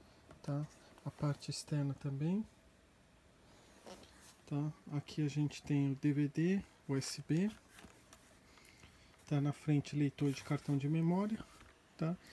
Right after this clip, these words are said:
E aqui mais duas U S B, placa de rede e saída V G A e fone de ouvido. Então, aparelho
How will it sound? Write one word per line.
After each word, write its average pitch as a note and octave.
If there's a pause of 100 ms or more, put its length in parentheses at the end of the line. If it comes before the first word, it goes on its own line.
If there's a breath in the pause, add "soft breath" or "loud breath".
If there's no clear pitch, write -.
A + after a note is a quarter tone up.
(340 loud breath)
E E3+
aqui -
mais E3
duas E3
U D#3+
S D3+
B, D#3+
placa D#3
de D#3
rede D#3+ (420 loud breath)
e D3
saída D#3+
V D#3+
G E3
A B2+ (300)
e D3
fone D3
de C#3+
ouvido. C#3+ (580 loud breath)
Então, D3 (200)
aparelho E3+